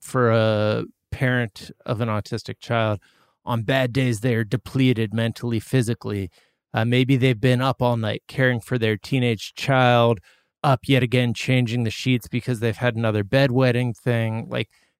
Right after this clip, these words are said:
and she's like, "As a family, we have experienced almost everything on this list, some with our autistic son, some with our other <laughs> sons." Autism Speaks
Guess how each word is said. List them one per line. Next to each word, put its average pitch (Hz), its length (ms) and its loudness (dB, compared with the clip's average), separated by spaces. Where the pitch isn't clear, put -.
and - 80 -8
she's 151 180 0
like, 147 260 4
"As 208 200 4
a 220 80 6
family, 143 760 2
we 147 160 2
have 151 100 4
experienced 160 640 2
almost 156 400 2
everything 151 400 0
on 147 160 2
this 147 240 0
list, 170 320 0
some 147 220 0
with 147 200 0
our 135 360 4
autistic 147 500 0
son, 170 480 2
some 151 280 2
with 165 180 4
our 180 240 6
other 190 300 8
<laughs> - 0 -
sons." - 600 -4
Autism 147 400 4
Speaks - 420 0